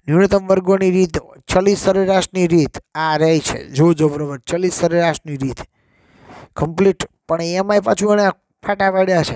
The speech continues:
તમારી જાણકારી માટે કહી દઉં, ઈ લોકોએ ચલિતની રીત રાખી છે, પણ ચલિતમાંથી એણે ચાર વર્ષ કે માસની રીતને ઉડાડી દીધી છે સાહેબ,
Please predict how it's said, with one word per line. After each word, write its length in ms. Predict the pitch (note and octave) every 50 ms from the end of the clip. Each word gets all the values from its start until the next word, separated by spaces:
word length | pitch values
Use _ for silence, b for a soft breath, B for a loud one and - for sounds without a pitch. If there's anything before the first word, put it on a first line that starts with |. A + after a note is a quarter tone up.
| A2
તમારી 320 | - - - D#3 D#3 D#3 C#3
જાણકારી 480 | C3+ D3+ D#3+ F3 F3 F3 F#3 F#3 F#3
માટે 200 | F#3 F#3 F3+ F#3
કહી 140 | E3+ F3+ F#3
દઉં, 180 | F3+ F3+ E3 C3 B B B B B B B
ઈ 140 | B - D#3+
લોકોએ 260 | F#3 F#3+ F3 G3 F#3+ D#3
ચલિતની 580 | - - F3+ F#3 G#3+ A3 A3 - G3 G#3+ G#3+ G3+
રીત 300 | D3+ D#3 F#3 G#3+ - - A3
રાખી 340 | A3 A3 G#3 - A3 A3+
છે, 140 | G3+ G3 A3+ G#3+
પણ 220 | G3 A3 G#3 F#3
ચલિતમાંથી 760 | - G3 G3 G#3+ A3+ A#3 A3 A3+ A3 A3 A3 G#3+ - A3+ A3
એણે 220 | A3 G#3+ A3 A3 G#3+ - _ _ _
ચાર 500 | - - F3 F#3 G3+ A3 A#3 C4 A#3 A#3 A3+ G3 D#3 D3
વર્ષ 340 | D3 E3 F#3+ G#3+ G3+ F3+ - - - _
કે 140 | - A#3 A#3 A3 F#3 D3+
માસની 560 | D3 E3 F3 G3 G#3 G3+ - - - G#3+ G#3+ G#3
રીતને 400 | G3+ A3+ A3+ - _ A#3 B3 A#3 G3+ B B B B B B B B -
ઉડાડી 400 | G3+ B3+ - E4 E4 E4 D#4+ D4
દીધી 300 | C#4+ C#4 B3+ C4 B3 F#3+
છે 160 | - F#3 D#3
સાહેબ, 320 | B2+ C3+ C3+ B2 A2+ A2